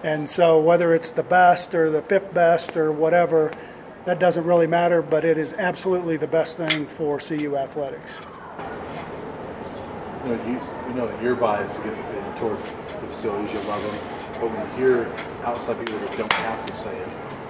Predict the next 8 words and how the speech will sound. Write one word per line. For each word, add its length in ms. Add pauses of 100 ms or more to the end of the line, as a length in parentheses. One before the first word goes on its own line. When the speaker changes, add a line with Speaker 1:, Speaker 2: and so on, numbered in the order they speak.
Speaker 2:
comment 280
on 200
how 160 (280)
phenomenal 320
your 120
facilities 460
are, 920
um, 120